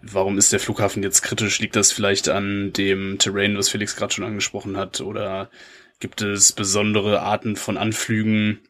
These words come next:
Äh, liegt das vielleicht auch daran, dass die Alternate-Situation nur eingeschränkt ist? Sprich, gibt's vielleicht im Falle eines Falles nicht, äh, so gut oder, äh, so einfach anfliegbare Ausweichflughäfen?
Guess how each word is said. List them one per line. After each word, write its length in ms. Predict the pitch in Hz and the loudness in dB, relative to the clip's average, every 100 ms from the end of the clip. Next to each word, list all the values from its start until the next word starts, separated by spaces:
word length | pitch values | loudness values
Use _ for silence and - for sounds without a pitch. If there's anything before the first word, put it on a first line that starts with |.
| _ - | _ -14
Äh, 220 | 98 98 98 | -4 -2 -2
liegt 180 | 98 | -2
das 120 | 104 - | -2 2
vielleicht 260 | 104 101 | 2 2
auch 80 | 107 | 4
daran, 280 | 104 101 101 | 4 4 2
dass 100 | 101 | 2
die 80 | 90 | 4
Alternate-Situation 880 | 113 120 110 104 110 110 - 110 107 | 6 6 6 4 2 2 4 4 2
nur 100 | 95 | 2
eingeschränkt 460 | 107 107 107 104 | 2 2 0 0
ist? 100 | 104 | 4
Sprich, 280 | - - - | 2 2 -4
gibt's 220 | 123 - | -4 -4
vielleicht 420 | - 98 101 - - - - - | 0 2 2 0 -8 -20 -20 -6
im 60 | |
Falle 200 | - 98 | 0 2
eines 280 | 95 104 - | 4 4 4
Falles 340 | 110 101 101 - | 4 0 0 0
nicht, 380 | 101 - - | 0 -2 -6
äh, 420 | - 98 98 95 98 - - _ - | -6 -2 0 0 -4 -12 -20 _ -8
so 220 | 104 101 | -2 -2
gut 320 | 110 117 113 | 0 2 2
oder, 540 | - 101 101 101 98 - _ _ - _ - | 4 6 6 6 4 -2 _ _ -20 _ -8
äh, 120 | 98 | -4
so 100 | 95 | -2
einfach 300 | 98 - 101 | -2 -2 0
anfliegbare 1040 | 107 104 - 104 95 98 95 95 92 90 - _ | 0 -2 -2 -2 0 0 2 0 0 -2 -8 _
Ausweichflughäfen? 1040 | - 113 - 110 - 110 113 107 110 107 | -2 2 4 4 2 0 2 2 0 -2